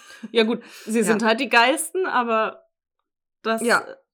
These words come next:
Speaker 1: <laughs> sie werden
Speaker 2: Was
Speaker 1: den
Speaker 2: ja
Speaker 1: Ding
Speaker 2: auch okay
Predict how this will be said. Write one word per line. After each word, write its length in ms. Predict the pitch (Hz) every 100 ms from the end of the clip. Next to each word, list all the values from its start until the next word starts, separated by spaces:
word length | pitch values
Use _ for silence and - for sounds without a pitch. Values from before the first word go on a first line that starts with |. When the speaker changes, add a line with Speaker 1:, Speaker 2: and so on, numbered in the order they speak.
| _ _ -
Speaker 1:
<laughs> 580 | 247 - 392 - 453 262
sie 140 | 233
werden 160 | 214 226
Speaker 2:
Was 100 | 320 -
Speaker 1:
den 20 |
Speaker 2:
ja 60 | 285
Speaker 1:
Ding 80 |
Speaker 2:
auch 240 | 247 - - 262
okay 380 | 254 - 381